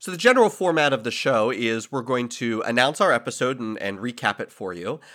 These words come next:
Uh, we are going to, uh, go through sort of pros, cons, behind the scenes,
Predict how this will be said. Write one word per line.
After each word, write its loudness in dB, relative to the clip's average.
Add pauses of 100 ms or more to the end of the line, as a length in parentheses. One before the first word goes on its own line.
(160)
Uh, 2
we -2
are 0
going -2
to, -2 (140)
uh, 0
go -2
through -2
sort -8
of -20
pros, 0
cons, -2
behind -2
the -10
scenes, -4